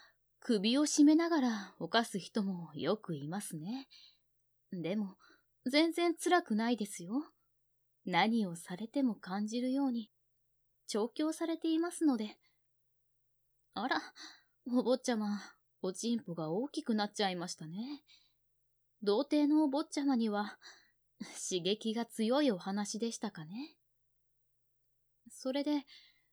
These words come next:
私のことをお抱きになられたい、でしたっけ？わかりました。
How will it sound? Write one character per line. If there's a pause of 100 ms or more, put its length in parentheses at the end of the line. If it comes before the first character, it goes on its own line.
(200)
私
の
こ
と
を
お
抱
き
に
な
ら
れ
た
い、 (400)
で
し
た
っ (100)
け？ (1040)
わ
か
り
ま
し
た。